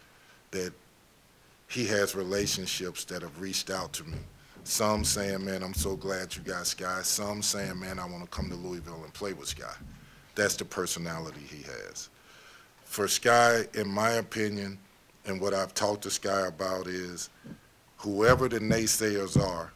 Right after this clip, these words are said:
I want you to prove 'em wrong. And how do you prove 'em wrong? Nobody's questioning that you're a good basketball player. I want you to prove 'em wrong, whatever. If they say that you're not tough enough,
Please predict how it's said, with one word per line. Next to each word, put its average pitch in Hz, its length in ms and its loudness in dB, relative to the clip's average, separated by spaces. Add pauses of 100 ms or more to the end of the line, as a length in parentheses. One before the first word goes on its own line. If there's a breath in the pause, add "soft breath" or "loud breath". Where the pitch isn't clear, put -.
I 85 80 -8
want 87 240 -10
you 82 60 -12
to 85 60 -4
prove 80 280 -8
'em 73 180 -12
wrong. 65 260 -10 (920 loud breath)
And 90 160 -4
how 113 180 8
do 113 100 0
you 101 120 -4
prove 101 300 -4
'em 85 140 -8
wrong? 71 320 -12
Nobody's 120 500 4
questioning 98 720 0
that 90 220 -6
you're 92 120 -2
a 82 40 -6
good 80 240 -12
basketball 76 600 -4
player. 60 340 -14 (840)
I 104 80 -6
want 107 240 -4
you 101 60 -8
to 98 100 -4
prove 101 240 -4
'em 92 160 -2
wrong, 92 220 -4
whatever. 92 340 -6
If 76 120 -14
they 87 120 -8
say 98 300 0
that 90 240 -8
you're 92 100 -8
not 82 240 -8
tough 107 280 -4
enough, 67 400 -14